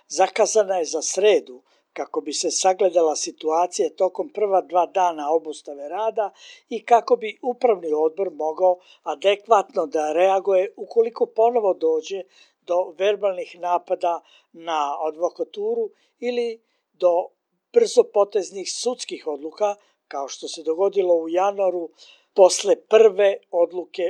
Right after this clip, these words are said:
o sedmodnevnoj obustavi rada. Za sada nije poznato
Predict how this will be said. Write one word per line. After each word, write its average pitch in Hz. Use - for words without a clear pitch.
o 170
sedmodnevnoj 165
obustavi 151
rada. -
Za 170
sada 240
nije 226
poznato 151